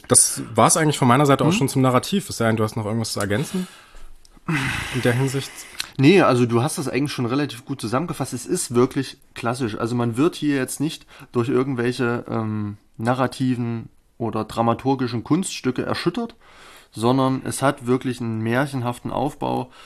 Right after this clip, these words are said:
Speaker 2: der relativ linear vonstatten geht. Im, bezüglich der, ähm, transitorischen Räume
Speaker 1: Hm.
Speaker 2: gibt es, finde ich, eine Ausnahme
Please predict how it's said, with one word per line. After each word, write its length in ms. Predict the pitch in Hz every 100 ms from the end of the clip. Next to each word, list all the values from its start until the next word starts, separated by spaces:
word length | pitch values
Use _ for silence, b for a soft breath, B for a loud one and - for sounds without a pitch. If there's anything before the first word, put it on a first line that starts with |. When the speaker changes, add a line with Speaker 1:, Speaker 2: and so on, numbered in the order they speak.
| B B B _
Speaker 2:
der 460 | 113 110 110 107 107 _ _ _ -
relativ 540 | 117 151 185 175 160 123
linear 420 | 131 147 127 127
vonstatten 480 | 131 113 135 143 175
geht. 300 | 151 156 - -
Im, 260 | 120 117 123 - -
bezüglich 580 | 131 - 151 160 151 -
der, 380 | 123 123 123 -
ähm, 500 | 120 113 113 117 117
transitorischen 720 | - 120 123 120 131 127 120 107
Räume 560 | 104 113 180 208 208 B B B B
Speaker 1:
Hm. 260 | 95 92 -
Speaker 2:
gibt 180 | - -
es, 80 | 131
finde 200 | - 147
ich, 220 | 127 - - _
eine 380 | 110 165 190 -
Ausnahme 680 | 131 165 180 180 208 247